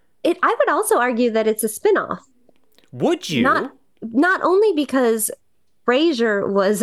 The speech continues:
Speaker 1: a spin-off, but of Cheers, of course, but also because it's taking one character from a successful ensemble and giving them their own series with a new ensemble.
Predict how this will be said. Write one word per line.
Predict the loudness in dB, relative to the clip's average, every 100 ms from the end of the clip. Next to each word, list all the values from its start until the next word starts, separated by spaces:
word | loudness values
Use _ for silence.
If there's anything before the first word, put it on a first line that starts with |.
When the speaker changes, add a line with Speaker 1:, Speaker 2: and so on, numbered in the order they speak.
| -2
Speaker 1:
a | -2
spin-off, | -2 0 2 2 0 -2 -8 -16 -14 -6
but | -4 -2 -2
of | -4 -2
Cheers, | 0 0 -2
of | -6
course, | -4 -2 0 -2 -8 -20 _
but | -2 0
also | 0 2 0 0
because | -2 0 0 0 0 -6 -10 _
it's | -4 -2 -6 -8 -4
taking | -2 0 2 2 2
one | 2 0 -2
character | 0 -2 -2 -2 -4 -2
from | -2 -2
a | -2
successful | -6 -10 -4 -4 -4 -4 0
ensemble | 2 0 -2 -2 0 0 -2 -2 -6 -18 -20 _ _ -2
and | 0
giving | 0 2 0
them | 0 0 0
their | 0 0 0
own | 0 0
series | -2 -2 0 0 0
with | -2 -2
a | -2
new | 2 2 2
ensemble. | 0 -2 -2 -2 -2 -6 -10